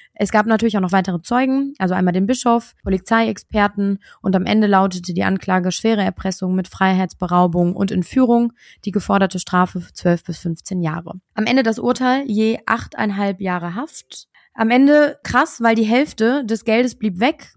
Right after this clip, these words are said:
beide schweigen, zeigen immer nur auf den jeweils anderen, also es fehlen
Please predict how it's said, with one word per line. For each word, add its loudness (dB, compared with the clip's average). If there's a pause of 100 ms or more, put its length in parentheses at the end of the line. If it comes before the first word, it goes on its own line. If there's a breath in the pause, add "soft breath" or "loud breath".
beide 4
schweigen, 0 (480)
zeigen 0
immer 0
nur 0
auf -4
den -2
jeweils 0
anderen, 0
also 0
es -6
fehlen 0